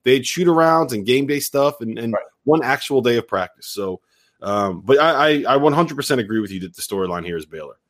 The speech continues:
Speaker 1: And can Baylor find a way to get to the, the
Speaker 2: We
Speaker 1: national
Speaker 2: need
Speaker 1: title
Speaker 2: Baylor
Speaker 1: game?
Speaker 2: Gonzaga. We need, we're at the point
Speaker 1: Mm-hmm.
Speaker 2: now where we never <laughs> thought we'd say this. I mean, think about two years ago if we said,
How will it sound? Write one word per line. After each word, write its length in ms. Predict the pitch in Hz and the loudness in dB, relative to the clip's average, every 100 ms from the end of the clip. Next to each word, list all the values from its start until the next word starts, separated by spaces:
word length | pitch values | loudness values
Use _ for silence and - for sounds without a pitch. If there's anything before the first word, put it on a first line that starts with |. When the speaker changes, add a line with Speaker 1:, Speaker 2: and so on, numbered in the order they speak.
| _ | _
Speaker 1:
And 100 | 90 | -10
can 160 | 85 95 | -4 0
Baylor 280 | 98 95 90 | 2 2 2
find 240 | 98 90 | 2 0
a 20 | |
way 160 | 85 87 | 0 -4
to 60 | 80 | -4
get 140 | 85 | -8
to 100 | - | -8
the, 240 | 80 82 78 | -8 -6 -8
the 100 | 78 _ _ _ _ | -12 _ _ _ _
Speaker 2:
We 60 | 139 | 2
Speaker 1:
national 340 | 139 131 127 | 2 2 0
Speaker 2:
need 60 | 107 | 2
Speaker 1:
title 220 | 104 98 | 2 4
Speaker 2:
Baylor 140 | 156 101 | 6 6
Speaker 1:
game? 260 | 101 101 - | 4 0 -2
Speaker 2:
Gonzaga. 300 | 117 110 - - _ - | 0 2 -2 -16 _ -8
We 160 | 139 | -6
need, 320 | 139 143 147 - _ _ _ 139 139 | -2 -2 -2 -4 _ _ _ -10 0
we're 200 | 156 226 | 4 6
at 100 | 220 | 4
the 80 | |
point 280 | 196 185 175 | -2 0 0
Speaker 1:
Mm-hmm. 40 | 139 | 2
Speaker 2:
now 220 | 151 131 - - _ _ - | 4 4 2 -6 _ _ 0
where 140 | 139 | 0
we 120 | 143 | 2
never 240 | 151 175 180 | 2 2 2
<laughs> 120 | - | 2
thought 240 | 160 135 139 | 4 4 2
we'd 160 | 127 | -8
say 300 | - - 156 | -8 -2 0
this. 260 | 117 110 - | -2 -8 -8
I 100 | 127 | -8
mean, 120 | 135 | -8
think 140 | 165 165 | -10 -4
about 180 | 147 | -4
two 140 | - 147 | -4 -8
years 300 | 135 135 127 | -4 -6 -4
ago 220 | 113 98 | -2 -2
if 80 | 95 | -4
we 40 | 107 | -10
said, 200 | 117 | -8